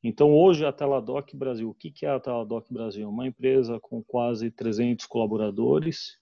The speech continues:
que oferece serviços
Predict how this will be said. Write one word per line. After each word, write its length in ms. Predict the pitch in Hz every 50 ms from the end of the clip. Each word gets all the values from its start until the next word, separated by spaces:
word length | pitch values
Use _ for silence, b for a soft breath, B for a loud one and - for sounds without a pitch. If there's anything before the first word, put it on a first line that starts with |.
| _
que 300 | - - - 131 139 139
oferece 680 | 135 127 - - - 123 120 131 139 147 143 - - 143
serviços 1040 | 135 - - 127 120 113 101 107 123 135 147 143 - - - 151 143 131 - - -